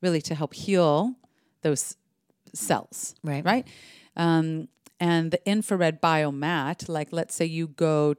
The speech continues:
Speaker 1: and you go into a box in a place that has the infrared. Also, you can have infrared. Let's say you go to the Korean spa and you lie in, you know, like, the pink salt,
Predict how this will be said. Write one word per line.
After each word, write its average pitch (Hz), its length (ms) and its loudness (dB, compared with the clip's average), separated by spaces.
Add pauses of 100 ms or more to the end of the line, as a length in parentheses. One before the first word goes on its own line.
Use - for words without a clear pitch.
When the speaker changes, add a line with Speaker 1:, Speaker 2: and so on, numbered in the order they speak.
(160)
Speaker 1:
and 147 180 -6
you 147 460 -10 (640)
go 151 160 -2
into 147 180 -4
a 151 60 -4
box 208 580 -4
in 135 80 -2
a 131 60 -4
place 208 380 0
that 147 120 -8
has 151 220 -4
the 143 80 -8
infrared. - 480 -10 (640)
Also, 208 500 2
you 170 180 -4
can 165 180 -4
have 147 180 -2
infrared. 147 480 -4
Let's 151 180 -6
say 156 120 -4
you 151 120 -6
go 143 240 -2
to 139 640 -4
the 131 120 -8
Korean 131 440 -8
spa - 600 -6
and 151 120 -8
you 147 100 -8
lie 135 240 -8
in, 131 160 -6
you 131 80 -8
know, 131 80 -8
like, 120 200 -8
the - 80 -12
pink - 320 -12
salt, - 500 -8